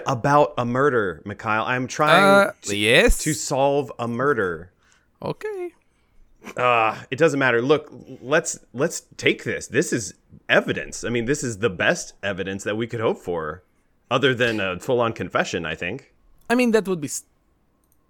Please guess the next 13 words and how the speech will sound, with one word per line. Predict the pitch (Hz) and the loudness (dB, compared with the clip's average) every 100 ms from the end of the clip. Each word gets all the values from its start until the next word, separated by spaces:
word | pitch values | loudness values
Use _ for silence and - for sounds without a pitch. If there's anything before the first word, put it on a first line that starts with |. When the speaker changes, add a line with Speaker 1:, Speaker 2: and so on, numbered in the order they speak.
| _ _ - | _ _ -4
Speaker 2:
can | 226 | 0
we | 415 | 2
do | 381 392 | 2 2
that? | 427 415 - - - - _ _ - | 0 -2 -12 -18 -20 -20 _ _ 2
Um, | 339 381 359 _ 247 - | 2 2 -4 _ -20 -10
I-, | 311 381 440 | -4 -2 0
Inspector | 359 - 370 - 277 | -2 0 -4 -2 -6
Clouseau, | - 233 - 107 101 - - _ _ | -4 -6 -2 -4 -4 -14 -20 _ _
if | - 392 - - - - _ _ _ - | -2 -2 -2 -12 -20 -20 _ _ _ -14
we, | 156 147 202 233 220 - | -12 -6 -4 -4 -6 -8
so | - 180 | -4 2
under | 262 302 226 | 2 2 2
your | 208 214 208 - | 4 4 0 -2